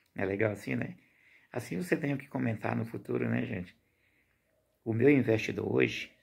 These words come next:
são os fãs, com seus likes, é, com as suas curtidas, né? Que é like, né? Não sei o que que chama, né? E você que se inscreve, mas eu preciso é de muita gente. Porque verba mesmo, dinheiro mesmo, não tem empresário pra investir.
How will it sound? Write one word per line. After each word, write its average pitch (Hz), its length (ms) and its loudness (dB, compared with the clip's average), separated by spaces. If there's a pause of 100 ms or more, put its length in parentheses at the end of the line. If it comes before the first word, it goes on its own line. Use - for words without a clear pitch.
(120)
são 131 120 -6
os 127 140 -10
fãs, - 460 -8 (1000)
com 117 120 -8
seus 113 220 -4
likes, 113 640 -4 (580)
é, 87 400 -8 (360)
com 92 100 -12
as 92 80 -10
suas - 180 -10
curtidas, 117 680 -6 (340)
né? 101 180 -10
Que - 160 -10
é 85 100 0
like, 87 340 -8
né? 98 80 -8
Não 113 80 -8
sei - 180 -10
o - 20 -12
que - 80 -20
que - 140 -20
chama, 110 240 -8
né? 120 160 -10 (640)
E 90 840 -2
você 95 260 -6
que 113 80 -10
se - 100 -12
inscreve, 101 360 -6
mas 110 140 -4
eu 139 80 -2
preciso 127 340 -2
é 151 40 2
de 175 100 -2
muita 143 340 -2
gente. - 420 -8 (1040)
Porque 90 960 -6
verba 104 480 0
mesmo, 101 280 -4
dinheiro 104 260 -2
mesmo, 107 200 -4
não 123 60 -2
tem 120 120 -4
empresário - 360 -6
pra - 120 -12
investir. - 480 -12